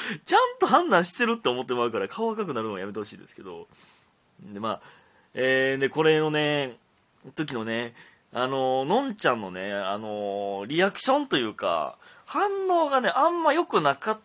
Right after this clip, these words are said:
たというかね、良くなかったわけじゃないですよ。でもね、これめっちゃわかんねんな、正直俺。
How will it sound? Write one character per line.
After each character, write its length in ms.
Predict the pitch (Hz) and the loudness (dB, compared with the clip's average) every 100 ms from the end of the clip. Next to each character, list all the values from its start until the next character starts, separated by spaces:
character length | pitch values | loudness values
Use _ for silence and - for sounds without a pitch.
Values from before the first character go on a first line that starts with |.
| _ | _
た 100 | 139 | -2
と 140 | 120 104 | -2 -4
い 80 | 95 | -6
う 80 | |
か 100 | 87 | -8
ね、 220 | 82 82 - _ _ _ _ _ _ _ _ _ _ | -8 -10 -12 _ _ _ _ _ _ _ _ _ _
良 140 | 185 294 | -6 0
く 100 | - | 2
な 80 | 190 | 2
か 100 | - | 2
っ 20 | |
た 80 | 139 | -2
わ 40 | |
け 60 | 117 | -4
じ 60 | |
ゃ 20 | |
な 80 | 98 | -6
い 20 | |
で 60 | 90 | -8
す 60 | - | -8
よ。 40 | |
で 60 | 117 | -8
も 80 | |
ね、 100 | 104 | -6
こ 120 | 90 127 | -10 -10
れ 60 | |
め 100 | 101 | -12
っ 20 | - | -12
ち 100 | - | -12
ゃ 40 | |
わ 60 | 254 | -12
か 160 | - 392 | -10 -8
ん 60 | |
ね 80 | 349 | -6
ん 60 | 120 | -8
な、 100 | 101 | -8
正 140 | 117 | -10
直 200 | 110 95 | -8 -10
俺。 200 | 85 80 | -12 -16